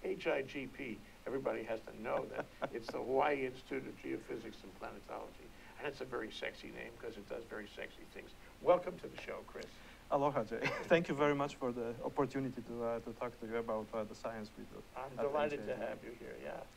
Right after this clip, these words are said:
Speaker 1: So tell us how you got into science in the first place. Was there a moment or a teacher or a class or a course or an event in your life that made you,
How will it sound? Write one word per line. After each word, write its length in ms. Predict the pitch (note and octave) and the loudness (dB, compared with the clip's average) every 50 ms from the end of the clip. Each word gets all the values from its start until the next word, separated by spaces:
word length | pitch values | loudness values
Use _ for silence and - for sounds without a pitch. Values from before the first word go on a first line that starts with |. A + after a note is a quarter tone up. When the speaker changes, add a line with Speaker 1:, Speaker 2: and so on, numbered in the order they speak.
| - - - - - - - | -18 -18 -18 -18 -18 -16 -8
Speaker 1:
So 260 | - - A3+ G#3 G3 G3+ - - - | 2 6 6 8 6 6 2 -8 0
tell 200 | - G#3 G3 F#3 | 2 6 8 8
us 120 | F3 - | 6 6
how 140 | - F#3 F3+ | 6 8 8
you 220 | F#3 F#3 E3+ D#3+ | 8 8 4 2
got 320 | C3+ - C#3+ C3+ B2 - D3+ | 4 6 6 6 6 6 2
into 260 | D#3 D3 - C3+ A2+ | 2 2 0 -4 -6
science 440 | - - C3+ A#2+ A#2 A#2+ A2+ G#2+ G#2 | -2 0 0 0 0 -2 -4 -6 -8
in 60 | G2+ | -8
the 60 | A2+ G#2+ | -8 -8
first 300 | - - A#2 A2 - - - | -2 0 0 0 0 -4 -6
place. 180 | - - - - - - - - - - - | -6 -6 -6 -10 -16 -16 -16 -16 -16 -4 8
Was 220 | D3+ F#3 G#3 F3+ F3+ | 10 10 10 10 8
there 160 | G3+ F3+ D#3+ | 6 6 6
a 60 | C3+ | 6
moment 440 | B2+ C3+ C#3+ D#3+ E3 E3+ E3 F3 - | 6 6 6 6 6 4 2 0 2
or 120 | B2 B2 | 0 0
a 40 | A2+ A2 - - | 0 -2 -4 -4
teacher 260 | E3+ D#3+ - - D3+ D3+ - | -4 -4 -2 -2 -2 0 0
or 140 | - G2+ | 0 0
a 40 | G2 | -2
class 480 | - - - C3 C3+ B2+ C#3 C#3 - - | -4 0 4 4 6 6 4 2 2 -2
or 140 | G#2+ G#2 G#2+ | -2 -2 -2
a 60 | - | -4
course 420 | - - C#3+ C3+ C3+ C#3 C3+ - | -4 0 4 4 4 4 4 0
or 140 | B2 A2+ G#2+ | -4 -2 -2
an 80 | G#2+ G#2+ | -4 -4
event 340 | A2 G#2 - C3 B2+ C3+ - - - - - - - | -6 -2 0 0 0 0 -2 -10 -14 -16 -14 -4 -4
in 100 | C#3 C3+ | -2 -2
your 140 | B2+ C#3 C3 | 0 -2 0
life 400 | A#2 A2 A#2 B2+ B2+ A#2+ - - | 2 4 4 4 4 2 0 -4
that 180 | A#2 A2+ G#2 | -4 -2 -2
made 200 | A2 A2 A2 A2 A#2 | 0 0 0 0 0
you, 220 | A#2+ A#2 A2+ G#2+ | -2 -4 -4 -4